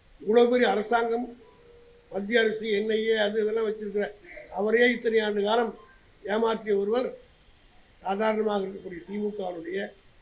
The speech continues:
மாவட்ட செயலாளரும் நிர்வாகிகளை ஏமாற்றி, அது ஒன்றும் பெரிய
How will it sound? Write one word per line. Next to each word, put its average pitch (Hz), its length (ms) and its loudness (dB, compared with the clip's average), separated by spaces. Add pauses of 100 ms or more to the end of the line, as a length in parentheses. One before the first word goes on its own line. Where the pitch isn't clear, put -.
(200)
மாவட்ட 202 320 -2
செயலாளரும் 180 580 -8
நிர்வாகிகளை 190 540 -4
ஏமாற்றி, 190 400 -8 (600)
அது 202 100 0
ஒன்றும் 247 280 2
பெரிய 254 220 2